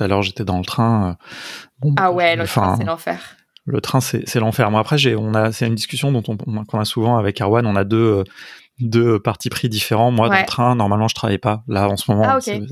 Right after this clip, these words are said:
Speaker 1: c'est un peu chaud, donc, euh, j'ai, j'étais un peu obligé de
Speaker 2: Ouais.
Speaker 1: faire des trucs. Mais, euh, normalement, moi, je travaille pas. Voilà, c'est mon truc.
Speaker 2: Ok.
Speaker 1: Voilà, j'aime pas parce qu'en fait, ça m'énerve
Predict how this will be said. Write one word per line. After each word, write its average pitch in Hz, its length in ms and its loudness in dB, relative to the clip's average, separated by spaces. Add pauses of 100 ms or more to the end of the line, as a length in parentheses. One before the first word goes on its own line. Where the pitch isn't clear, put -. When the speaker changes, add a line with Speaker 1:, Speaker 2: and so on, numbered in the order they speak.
(120)
Speaker 1:
c'est - 140 -6
un 98 100 2
peu 113 120 0
chaud, 113 200 2
donc, 92 240 -2
euh, 95 120 2
j'ai, 90 280 0
j'étais - 200 -8
un 92 100 -2
peu 117 120 -2
obligé 101 260 2
de 113 60 2
Speaker 2:
Ouais. 101 40 2
Speaker 1:
faire 92 80 2
des 92 80 2
trucs. 123 260 0 (680)
Mais, 113 560 4
euh, 92 300 2
normalement, 101 300 4
moi, 113 100 2
je - 60 -6
travaille 101 200 0
pas. 104 140 -10
Voilà, 127 180 -12
c'est - 160 -10
mon 92 180 -8
truc. 180 240 -8
Speaker 2:
Ok. 107 40 -6
Speaker 1:
Voilà, 98 180 2
j'aime 98 180 0
pas 127 140 0
parce 123 140 -2
qu'en 123 100 -6
fait, 127 140 -2
ça 110 120 -2
m'énerve 110 600 0